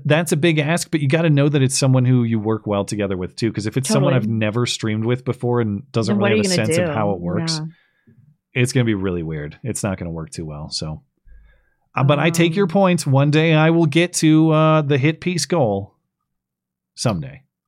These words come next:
Speaker 2: Okay, now they're saying I need to come down. Shoot.
Speaker 1: Okay. Uh,
Speaker 2: I
Speaker 1: where
Speaker 2: can
Speaker 1: does
Speaker 2: do this in, like, eight minutes.
Speaker 1: All right, I'll just read a few more. I, I'll probably get
Speaker 2: Okay.
Speaker 1: back into the news before you come back.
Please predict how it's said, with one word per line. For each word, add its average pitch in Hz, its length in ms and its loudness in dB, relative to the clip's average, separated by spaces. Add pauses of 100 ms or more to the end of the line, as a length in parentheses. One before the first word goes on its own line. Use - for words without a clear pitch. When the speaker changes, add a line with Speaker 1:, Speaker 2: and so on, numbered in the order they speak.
(840)
Speaker 2:
Okay, 190 200 -2
now 180 220 0
they're 190 140 0
saying 180 260 -6
I 170 40 -4
need 165 200 -4
to 165 60 -16
come 156 140 -8
down. 147 280 -14 (1160)
Shoot. - 280 -2
Speaker 1:
Okay. - 100 -10 (1300)
Uh, 123 60 2
Speaker 2:
I - 20 4
Speaker 1:
where 123 80 4
Speaker 2:
can - 120 4
Speaker 1:
does - 100 4
Speaker 2:
do 262 100 0
this 220 180 -2
in, 208 100 0
like, 165 240 -2 (1040)
eight 180 220 -6
minutes. - 340 -14
Speaker 1:
All 147 80 2
right, 135 220 -2
I'll 147 120 0
just 165 160 -2
read 170 120 2
a 143 40 2
few 143 180 0
more. 135 280 2
I, 135 80 2 (200)
I'll 131 80 -2
probably 190 200 -4
get 151 120 -2
Speaker 2:
Okay. 123 100 -2
Speaker 1:
back 127 140 -2
into 127 220 0
the 110 120 -2
news 113 380 0
before 113 300 -4
you 101 100 0
come 98 360 -6
back. 80 520 -10